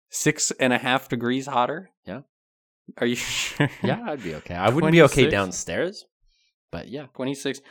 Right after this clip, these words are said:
Speaker 2: Nice
Speaker 1: Oh,
Speaker 2: and warm.
Speaker 1: in the winter when it was really hot in that room,
Speaker 2: Mm.
Speaker 1: it was about twenty-six, twenty-seven.
Speaker 2: Well,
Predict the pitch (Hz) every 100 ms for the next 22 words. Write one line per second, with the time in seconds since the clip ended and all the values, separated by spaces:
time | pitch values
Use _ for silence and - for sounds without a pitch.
0 | - 147 170 147 104 151 - - 143 131
1 | 120 139 156 139 117 104 104 113 113 113
2 | 123 135 135 135 147 156 - _ - 123
3 | 101 73 117 110 104 104 110 104 - 104
4 | - - 107 - - - - _ 208 214